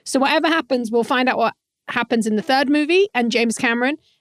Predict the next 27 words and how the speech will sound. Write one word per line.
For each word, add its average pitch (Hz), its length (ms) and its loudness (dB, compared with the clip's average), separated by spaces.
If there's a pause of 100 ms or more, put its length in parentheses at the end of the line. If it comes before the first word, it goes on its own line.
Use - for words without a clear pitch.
(120)
as 254 180 0
he 240 120 -2
always 220 320 2
is 220 240 2
in 226 140 2
his 208 160 -2
Fox - 340 -4
jacket, 233 440 -2 (480)
had 415 180 -2
a 427 60 0 (100)
very 427 340 2
cool, 370 400 2
chill 285 800 0 (440)
viewpoint 247 680 2
on 208 220 -2
it, 185 220 -4 (640)
uh, 226 300 2
on 247 160 0
the 233 80 -2
special 294 360 -2
I 220 80 4
watched, 208 300 -2
where 233 100 0
he 277 80 2
was 277 120 -2
kinda 294 220 -2
like, 285 220 0